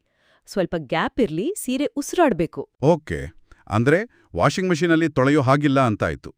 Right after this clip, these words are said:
Speaker 2: ಸರಿ, ಒಂದ್ ವೇಳೆ ಮನೆಯಲ್ಲೇ ಕ್ಲೀನ್ ಮಾಡ್ಬೇಕು ಅನ್ಸಿದ್ರೆ ಕೈಯಲ್ಲಿ ತೊಳೆಯೋದು ಎಷ್ಟು ಸೇಫ್? ಅದಕ್ಕೆ ತುಂಬಾ ಎಚ್ಚರಿಕೆ ಬೇಕು ಅಂತ ಓದಿದ್ನೇನಪ್ಪ.
Speaker 1: ಹೌದು, ಹೌದು, ಕೈಯಲ್ಲಿ ತೊಳಿಬೋದು,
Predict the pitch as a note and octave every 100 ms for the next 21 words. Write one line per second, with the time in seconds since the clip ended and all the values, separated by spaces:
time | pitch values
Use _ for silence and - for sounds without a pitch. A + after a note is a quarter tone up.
0 | _ _ - D3 A#2 - _ _ _ _
1 | - D3+ G3 G3+ F#3 B2 D3 F#3+ F3+ C#3+
2 | D#3 D#3+ D3 C#3+ - A#2+ A2 A2+ A#2 A#2
3 | _ _ _ _ - C#3+ A#3+ A3+ F#3+ F3
4 | E3+ D3 - E3 - A2+ A2 - _ _
5 | - G#2 A#2 - B2+ F3 E3+ C#3 C#3+ C#3
6 | B2+ A2+ C3 B2+ A2+ A#2 A2+ G#2 F#2+ D#2
7 | C#2 _ _ _ - B3+ D#3+ D#3 - -
8 | C#3 _ _ _ _ - F#3 B3 D#4 -
9 | F#3 G3+ F#3+ E3 C#3+